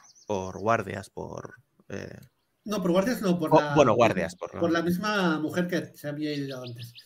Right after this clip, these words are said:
Speaker 1: Sí.
Speaker 2: Una vez que ve que te diriges, entiendo, hacia tus compañeros, ella
Speaker 1: Ujú.
Speaker 2: vuelve hacia su lugar al lado de la reina.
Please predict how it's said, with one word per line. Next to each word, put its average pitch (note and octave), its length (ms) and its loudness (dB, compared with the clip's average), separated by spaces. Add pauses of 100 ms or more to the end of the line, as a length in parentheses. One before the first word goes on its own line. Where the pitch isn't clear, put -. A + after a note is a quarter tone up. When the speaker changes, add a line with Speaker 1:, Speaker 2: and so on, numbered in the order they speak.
(320)
Speaker 1:
Sí. F3+ 100 2
Speaker 2:
Una F3+ 120 8
vez F3+ 200 8
que D#3 640 0
ve E3 260 2
que E3 140 0
te D#3 200 -6
diriges, E3 540 2
entiendo, E3 580 2
hacia C#3 280 -8
tus D3 160 -10
compañeros, F3+ 680 2 (380)
ella F3+ 240 4
Speaker 1:
Ujú. F3+ 80 6
Speaker 2:
vuelve F#3+ 320 6
hacia D#3+ 420 4
su B2 760 -8 (840)
lugar D#3+ 500 0
al B2+ 160 -10
lado D3 260 -2
de C3 340 -10
la A#2+ 100 -16
reina. A#2+ 380 -12